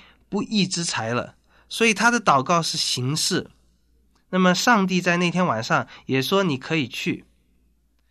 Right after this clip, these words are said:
可是第二天，他在往要咒诅的路上却被上帝拦阻。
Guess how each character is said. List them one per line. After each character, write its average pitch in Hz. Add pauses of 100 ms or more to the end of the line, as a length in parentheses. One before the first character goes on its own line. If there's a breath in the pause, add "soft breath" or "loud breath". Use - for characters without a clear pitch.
(240)
可 170
是 185
第 220
二 202
天， 185 (220 loud breath)
他 175
在 170 (240 soft breath)
往 135 (280 soft breath)
要 185
咒 214
诅 135
的 147
路 185
上 139 (800)
却 185
被 170
上 170
帝 151
拦 127
阻。 110